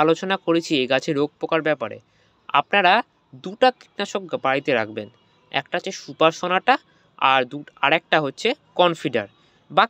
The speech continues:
কাকা, ঠিক আছে? তো কনফিডার এক এম এল, সুপার সমাটা দু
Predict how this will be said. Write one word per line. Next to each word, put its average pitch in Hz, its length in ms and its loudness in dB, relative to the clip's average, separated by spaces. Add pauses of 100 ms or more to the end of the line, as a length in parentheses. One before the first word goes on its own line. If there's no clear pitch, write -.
কাকা, 151 320 0 (360)
ঠিক 240 160 0
আছে? 262 180 0 (420)
তো 220 80 6 (1200)
কনফিডার 240 600 2 (460)
এক 135 260 0
এম 208 140 0
এল, 262 140 0 (300)
সুপার 190 320 0
সমাটা 190 340 -2 (160)
দু 160 100 0